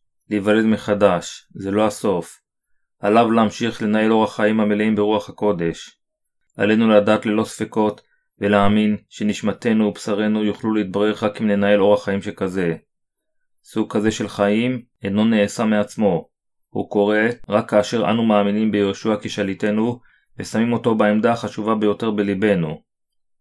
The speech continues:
אלוהים הציל אותנו ונתן לנו חיים המלאים ברוח הקודש, חיים המשרתים את הבשורה. הוא גם נתן לנו את עבודתו וכיצד לעשות את עבודתו, כך שנוכל להתמיד בחיים המלאים ברוח הקודש.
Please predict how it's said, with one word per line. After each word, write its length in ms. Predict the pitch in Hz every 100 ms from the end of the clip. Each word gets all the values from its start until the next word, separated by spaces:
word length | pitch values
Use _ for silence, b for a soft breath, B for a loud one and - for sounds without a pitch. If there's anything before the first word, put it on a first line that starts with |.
| _ _ -
אלוהים 360 | 98 95 104 104
הציל 240 | - 104
אותנו 500 | 104 107 101 101 98 _ _ _ -
ונתן 360 | 101 104 110
לנו 200 | 107 107
חיים 300 | 101 104 107
המלאים 380 | 107 104 104 107
ברוח 340 | 101 104 104 95
הקודש, 680 | - 107 85 80 - - _ _ _
חיים 360 | - 104 107 113
המשרתים 500 | 107 104 104 107 107
את 100 | 101
הבשורה. 540 | - - 98 98 85 - _ _ _ -
הוא 160 | 110
גם 180 | 110 107
נתן 240 | 107 123
לנו 220 | 117 117 113
את 100 | 117
עבודתו 720 | 104 107 - 113 120 127 - _ -
וכיצד 460 | 110 117 - 123
לעשות 220 | 120 107 120
את 60 | 117
עבודתו, 760 | 110 107 104 - 117 139 135 _ _ _ -
כך 160 | 113
שנוכל 400 | - 113 107 117
להתמיד 440 | 110 104 - 127 120
בחיים 440 | 98 101 104 113
המלאים 340 | 101 98 107
ברוח 300 | 98 98 101
הקודש. 680 | 101 - 92 82 80 - -